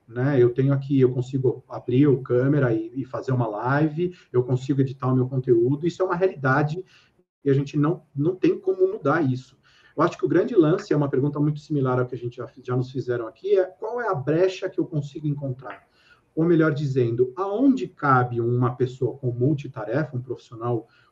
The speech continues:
com multitarefa, e aonde não cabe isso?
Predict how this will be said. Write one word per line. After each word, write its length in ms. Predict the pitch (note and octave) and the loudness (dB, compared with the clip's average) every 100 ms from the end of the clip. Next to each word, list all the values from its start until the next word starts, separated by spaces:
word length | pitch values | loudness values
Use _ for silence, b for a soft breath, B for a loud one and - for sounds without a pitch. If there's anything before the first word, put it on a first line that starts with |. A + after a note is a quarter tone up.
| _ | _
com 80 | B2 | -6
multitarefa, 800 | A#2+ B2 B2 - A2 C#3+ C#3+ F3+ E3+ | -2 -2 -2 -10 -4 -4 -6 -4 2
e 80 | |
aonde 340 | E3+ F#3 F3+ D#3+ | 2 2 0 0
não 400 | D3+ D#3 G#3 G3+ | 2 4 2 0
cabe 440 | - C3 A#2+ G#2+ G2 | -4 -2 -2 -6 -14
isso? 280 | G2 - _ | -16 -18 _